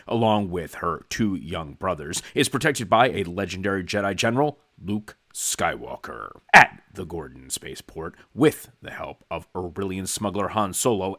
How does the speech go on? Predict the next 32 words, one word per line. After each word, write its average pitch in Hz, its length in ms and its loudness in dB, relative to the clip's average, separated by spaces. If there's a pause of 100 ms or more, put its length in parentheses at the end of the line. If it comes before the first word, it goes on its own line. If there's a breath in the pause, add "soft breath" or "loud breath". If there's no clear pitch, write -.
and 104 260 0 (220 soft breath)
young 69 320 -10
Padawan 76 500 -10 (120)
Anakin 101 380 0
Starkiller, 95 800 -2 (100)
plans 127 340 2
are 139 80 10
made 131 320 4
to 131 100 6
escape 160 480 2
Aqualai 87 760 2
disguised 110 600 2
as 131 360 6 (120)
the 101 200 -2
crew 85 580 -6 (100)
of 208 240 2
a 101 240 0 (240 loud breath)
Baltarian 156 960 -2
freighter. 123 540 2 (180)
To 98 180 -4
hide 95 460 2
their 123 140 4
presence 120 440 0
from 120 140 -6
the 123 100 0
Empire, 131 600 4
Leia's 151 420 4
brothers 90 460 2
are 107 160 0
placed 113 400 -2
in 117 240 -2
suspended 127 640 -2